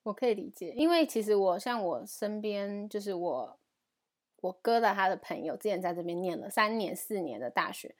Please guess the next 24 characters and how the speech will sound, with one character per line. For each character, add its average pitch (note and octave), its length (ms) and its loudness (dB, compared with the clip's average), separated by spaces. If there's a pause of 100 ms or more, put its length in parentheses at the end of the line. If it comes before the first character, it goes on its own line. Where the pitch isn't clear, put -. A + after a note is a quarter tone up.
(420)
然 F#3 120 -6
后 A3 340 0
他 A#3 80 0
后 A#3+ 140 6
来 F#3 100 8
知 F#3 120 2
道 F3+ 80 8
我 C#3 80 4
要， E3+ 280 2
他 - 140 -4
就 A3 100 -4
说 G#3+ 220 -2
我， F#3 180 -2
我 G3 160 2
就 B3 120 0
跟 C4 100 6
他 C4 100 8
说 C4 140 8
我 F3+ 60 6
的 - 40 -6
学 - 140 -4
校， F3+ 80 -4
他 A#3+ 80 -4
说 C#4+ 180 0